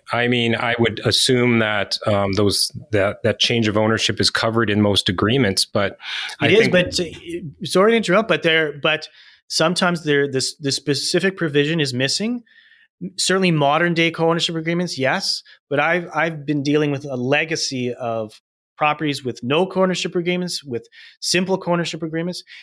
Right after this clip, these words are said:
Speaker 2: And I had an experience, just to give a personal experience, where I did, I tried to purchase a fractional interest with my own holding company,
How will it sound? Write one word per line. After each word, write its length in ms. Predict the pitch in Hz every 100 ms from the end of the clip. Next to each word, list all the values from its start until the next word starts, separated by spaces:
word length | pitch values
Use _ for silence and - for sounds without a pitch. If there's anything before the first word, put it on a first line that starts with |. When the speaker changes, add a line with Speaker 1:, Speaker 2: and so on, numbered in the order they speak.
| -
Speaker 2:
And 100 | 135
I 380 | 131 165 196 208 208
had 540 | - 151 165 175 160 _
an 100 | 147
experience, 840 | 147 - - 131 135 175 233 -
just 220 | - 127 -
to 60 |
give 160 | 131 127
a 60 | 113
personal 380 | 160 185 175
experience, 520 | 139 - 123 123 160 135
where 280 | 127 123 - _ _ _ _ -
I 160 | 139
did, 220 | 151 196 254
I 140 | 143
tried 480 | - 156 151 175 175
to 440 | - 165 160 156 156 _ _ _ _
purchase 520 | 170 175 190 190 - -
a 480 | 131 127 123 123
fractional 680 | 120 - 147 160 - 170 160
interest 560 | 151 147 180 208 214 -
with 180 | 143 135
my 100 | 131
own 200 | 135 156
holding 320 | 139 143 156
company, 440 | 156 165 202 220